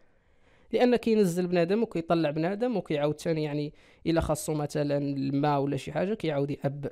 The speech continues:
دوك المخازن ديال الماء. المهم دابا يعني الباطو غادي،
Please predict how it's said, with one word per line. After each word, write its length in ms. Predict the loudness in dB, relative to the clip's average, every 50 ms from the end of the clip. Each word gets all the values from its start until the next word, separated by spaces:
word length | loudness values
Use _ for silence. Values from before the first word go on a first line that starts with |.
| -10 -10
دوك 180 | -12 -10 -8 -8 -8 -10 -14 -18 -20 -20 -20 -16 -8 -4
المخازن 680 | -2 0 0 0 0 0 0 0 0 0 0 0 0
ديال 180 | 0 -2 -2 -2
الماء. 340 | -2 -2 0 0 0 -2 -4 _ _ _ _ _ _ _ _ _ _ _ _ _ -14 -6 0
المهم 260 | 2 2 4 2 2
دابا 340 | 2 2 2 2 0 0 0 -2
يعني 260 | -4 -2 0 0 -2
الباطو 320 | 0 0 0 0 0 -2
غادي، 540 | -2 -2 -2 -2 -2 -6 -6 -6 -8 -12 -14